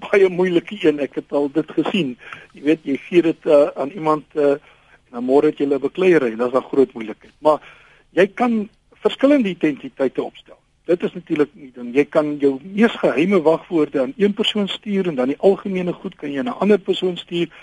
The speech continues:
So jy stel verskillende identiteite op. 'n derde, eh, stukkie gereedskap wat mense kan gebruik is,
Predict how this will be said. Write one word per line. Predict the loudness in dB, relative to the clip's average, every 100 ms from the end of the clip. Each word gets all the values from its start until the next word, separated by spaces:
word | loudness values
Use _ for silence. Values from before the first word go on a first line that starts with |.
| -20 _
So | -6
jy | -4
stel | 2 4 2
verskillende | 0 -6 -4 -4 -6
identiteite | -6 -8 -8 -16 -8 -8 -8
op. | -14 -14 _ _ _ _ _ _ _ _ _
'n | -2
derde, | 2 2 2 0 0 0
eh, | 0 0
stukkie | -4 -12 -10
gereedskap | -6 -2 0 0 -2 -2
wat | -6
mense | -6 -8 -8
kan | -10
gebruik | -10 -8 -4 -4 -4
is, | -12 -12